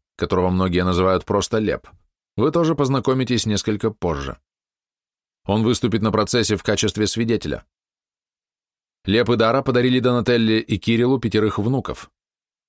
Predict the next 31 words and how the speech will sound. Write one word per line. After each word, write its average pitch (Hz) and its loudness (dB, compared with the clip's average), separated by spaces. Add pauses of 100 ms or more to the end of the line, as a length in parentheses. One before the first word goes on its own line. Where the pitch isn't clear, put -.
(360)
Как 120 -2
это 143 2
ни 151 2
удивительно, 147 2
внуки 131 0
Кирилла 131 2
также 117 0
будут 113 0
упомянуты 117 0
в 120 -4
свидетельских 117 -2
показаниях 110 0
в - -18
ходе 113 0
процесса. 110 -2 (1400)
Конечно 147 0
же, 135 2
большинство 127 0
наших 113 0
доказательств 107 0
и 101 0
аргументов 101 0
будет 101 -2 (100)
так 113 0
или 107 2
иначе 107 0
связано 104 0
с 104 -4
профессиональной 104 0
деятельностью 101 0
Кирилла. 95 -2